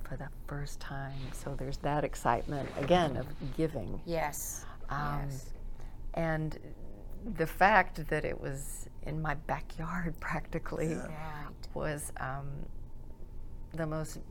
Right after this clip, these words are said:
Speaker 1: beautiful experience I think I've, I've ever had.
Speaker 3: And then, do you remember a character, Prospero?
Speaker 1: Oh, yes.
Speaker 3: <laughs> Tell us a little bit about Prospero.
Speaker 1: <laughs> Well, the funny thing is, is that the gentleman who played the King of Fairies,
Speaker 2: Mm-hmm.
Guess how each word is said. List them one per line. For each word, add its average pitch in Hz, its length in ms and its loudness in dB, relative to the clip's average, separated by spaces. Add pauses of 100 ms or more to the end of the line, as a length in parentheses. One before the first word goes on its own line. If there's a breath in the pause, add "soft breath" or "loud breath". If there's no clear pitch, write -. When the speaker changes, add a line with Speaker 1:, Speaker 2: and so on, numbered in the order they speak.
Speaker 1:
beautiful 175 840 0
experience 160 720 -2 (200)
I 185 40 -2
think 180 220 0
I've, - 360 -2
I've 151 140 -2
ever 147 200 -2
had. - 400 -6 (100)
Speaker 3:
And 120 160 2
then, 120 360 2 (260)
do 120 120 2
you 120 120 6
remember 113 360 2
a 104 40 -2
character, - 600 2 (400)
Prospero? - 640 8 (1000 loud breath)
Speaker 1:
Oh, 247 140 4
yes. - 640 2 (220)
Speaker 3:
<laughs> 180 200 0
Tell 170 120 10
us 175 140 6
a 170 40 8
little 156 140 4
bit 131 100 2
about 120 220 0
Prospero. - 560 2
Speaker 1:
<laughs> - 60 -8 (600 loud breath)
Well, 180 200 12
the 156 100 12
funny 392 340 8
thing 165 280 4
is, 156 240 4
is 160 140 0
that 151 280 6 (720 loud breath)
the 180 140 8
gentleman 208 440 8
who 233 140 2
played 175 300 4
the 180 80 6
King 233 380 4
of 151 80 4
Fairies, 131 640 2
Speaker 2:
Mm-hmm. 185 220 2